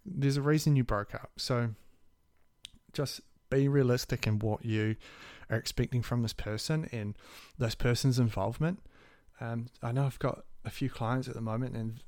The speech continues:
th-, they, they were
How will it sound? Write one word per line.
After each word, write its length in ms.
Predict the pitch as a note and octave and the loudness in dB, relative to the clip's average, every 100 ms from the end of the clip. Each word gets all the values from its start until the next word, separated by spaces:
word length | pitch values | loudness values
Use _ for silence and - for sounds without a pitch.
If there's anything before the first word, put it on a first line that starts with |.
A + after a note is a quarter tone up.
| - | -12
th-, 140 | C3 C3 - - - | -12 -12 -14 -18 -8
they, 640 | B2 A#2 A2+ A2+ A2+ A2+ - _ _ - _ - - | -4 -2 0 0 0 -2 -6 _ _ -20 _ -20 -2
they 360 | B2+ A#2 A#2 A2+ | 2 4 2 0
were 320 | B2 A#2+ A2+ | 0 0 0